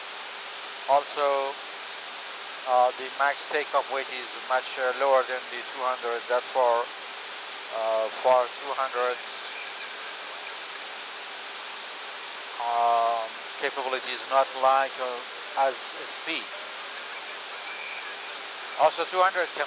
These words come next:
climb to flight level four five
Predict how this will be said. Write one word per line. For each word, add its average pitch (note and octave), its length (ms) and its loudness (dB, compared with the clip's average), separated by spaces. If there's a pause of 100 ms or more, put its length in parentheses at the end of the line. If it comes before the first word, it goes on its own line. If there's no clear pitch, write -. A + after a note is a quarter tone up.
(160)
climb C#3+ 240 4 (320)
to C3+ 80 -6 (560)
flight C#3 240 6
level C3 160 -4 (160)
four C3+ 380 2 (1400)
five C#3+ 320 6